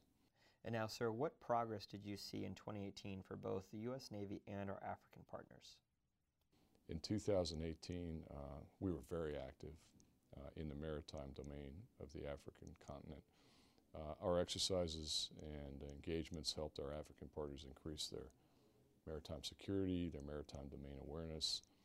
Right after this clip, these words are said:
Speaker 2: and, uh, the development of their navies, their coast guards, and military institutions, including, uh, war colleges. They stood up a new war college in, uh, the country of Nigeria. Prior to the, uh, sifmic course, the Combined Force Maritime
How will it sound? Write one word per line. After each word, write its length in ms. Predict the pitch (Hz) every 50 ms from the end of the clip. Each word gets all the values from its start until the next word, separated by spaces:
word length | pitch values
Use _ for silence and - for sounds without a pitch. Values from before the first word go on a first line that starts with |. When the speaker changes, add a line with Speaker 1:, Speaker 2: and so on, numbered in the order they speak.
| - _ _ _ _ -
Speaker 2:
and, 400 | 73 76 73 73 69 69 64 69
uh, 320 | 69 69 67 67 67 76 85 -
the 60 | -
development 480 | 73 78 71 80 85 82 82 - 80 73
of 80 | 65 65
their 120 | 65 69
navies, 420 | 69 78 80 78 73 76 73 -
their 120 | - - -
coast 300 | - - 82 76 - -
guards, 400 | - 76 71 71 73 71 - - -
and 80 | 73 71 71 76 80 - _ _ _ -
military 440 | 98 92 90 82 - - 85 78 -
institutions, 640 | 87 78 - - - - 90 80 - - 76 67
including, 460 | 69 69 - - 98 98 90 78 69 69 - -
uh, 180 | - - - 69 - - -
war 160 | - 82 82
colleges. 500 | - - - - - - - - - -
They 140 | - 69 - - - - - - - - _ _
stood 240 | - - - - -
up 120 | 69 -
a 80 | - -
new 160 | 69 73 73
war 220 | 71 71 71 71 73
college 520 | - - 78 71 71 71 65 - - -
in, 280 | - 71 69 67 67 65
uh, 160 | 65 67 67 78
the 40 | -
country 320 | - - 85 - - 76
of 120 | 69 - 71
Nigeria. 500 | 67 65 65 - - 92 82 76 67 - - - _ _ _ _ _ _ _ _ _ _ _ _ _ _ _ - - - _ _ _ _ -
Prior 320 | - 107 104 110 117 107
to 320 | 95 - - - 107 98 87
the, 360 | 76 78 76 76 71 69 69
uh, 140 | 69 67 69 -
sifmic 440 | - - 120 110 - - - - -
course, 460 | - - - - 87 - - - - - - - - - - - - - - _ _ _ - -
the 220 | 85 82 78 76
Combined 400 | - - 76 71 78 78 73 76
Force 240 | - - - 80 - -
Maritime 480 | 76 73 73 73 - 80 73 69 67